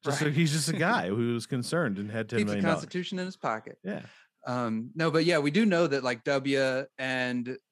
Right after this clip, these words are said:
Speaker 2: Mitch McConnell and Mitt Romney specifically, and some other people who are connected to these extremely powerful individuals, um, you know, are putting this money together and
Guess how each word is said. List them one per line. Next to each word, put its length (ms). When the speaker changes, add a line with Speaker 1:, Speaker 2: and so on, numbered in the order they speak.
Speaker 2:
Mitch 240
McConnell 760
and 640
Mitt 220
Romney 600
specifically, 800
and 120
some 140
other 180
people 280
who 60
are 100
connected 400
to 80
these 240
extremely 580
powerful 560
individuals, 580
um, 360
you 100
know, 220
are 420
putting 240
this 240
money 180
together 460
and 320